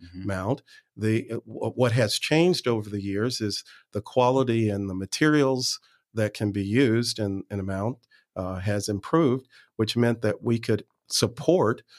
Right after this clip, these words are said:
Speaker 2: a telescope as large as six hundred millimeter, twenty-four inch telescope,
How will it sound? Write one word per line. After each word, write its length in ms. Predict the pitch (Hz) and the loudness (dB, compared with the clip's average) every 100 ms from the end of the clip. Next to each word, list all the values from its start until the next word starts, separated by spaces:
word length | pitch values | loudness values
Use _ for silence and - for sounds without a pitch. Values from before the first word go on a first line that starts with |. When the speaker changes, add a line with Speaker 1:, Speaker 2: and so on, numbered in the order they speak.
| _ _ | _ _
Speaker 2:
a 240 | 110 104 101 | -2 0 0
telescope 640 | - 135 135 - 107 107 104 | 2 2 2 2 0 0 -2
as 140 | 98 | -2
large 320 | 101 101 110 | 2 4 2
as 120 | 104 - | 0 -2
six 200 | 107 - | -2 -2
hundred 220 | 98 - | -4 0
millimeter, 420 | 120 123 90 82 | 0 0 -2 -6
twenty-four 440 | - 123 113 101 92 | -4 -2 -2 -4 -6
inch 140 | 90 | -6
telescope, 640 | - 127 110 - 90 90 | -2 -2 -2 -4 -6 -8